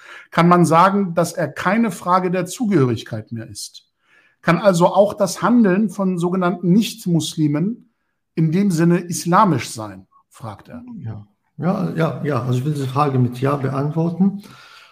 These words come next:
Speaker 2: Und, ähm, auch diese Unterscheidung zwischen, zwischen Musliminnen als eine Gemeinschaft, die scharf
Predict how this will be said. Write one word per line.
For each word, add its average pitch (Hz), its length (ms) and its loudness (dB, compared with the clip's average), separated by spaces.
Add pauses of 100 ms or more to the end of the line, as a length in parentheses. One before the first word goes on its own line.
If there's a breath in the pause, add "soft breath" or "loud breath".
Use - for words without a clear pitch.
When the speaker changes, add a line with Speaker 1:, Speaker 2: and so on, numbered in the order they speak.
(340 loud breath)
Speaker 2:
Und, 135 680 0
ähm, 127 300 -2
auch 175 180 0
diese 180 280 -4
Unterscheidung 160 920 -2
zwischen, 117 800 -4 (2500)
zwischen 120 520 -8
Musliminnen 139 920 -2
als - 420 -6
eine 117 560 -2 (460)
Gemeinschaft, 147 1120 -2
die 135 80 -6
scharf 160 920 -2